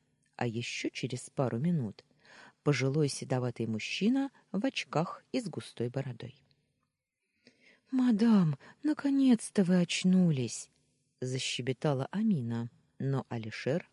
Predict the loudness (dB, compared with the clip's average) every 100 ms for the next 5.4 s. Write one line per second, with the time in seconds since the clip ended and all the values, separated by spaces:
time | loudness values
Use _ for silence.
0 | -8 -8 -6 -8 -6 -8 -4 -4 -4 -8
1 | -12 -14 -16 -14 -16 -16 _ _ _ _
2 | _ _ _ _ _ _ _ _ _ _
3 | _ _ _ _ _ 6 6 4 -6 -6
4 | -6 -8 -6 0 0 0 0 4 4 4
5 | 2 4 4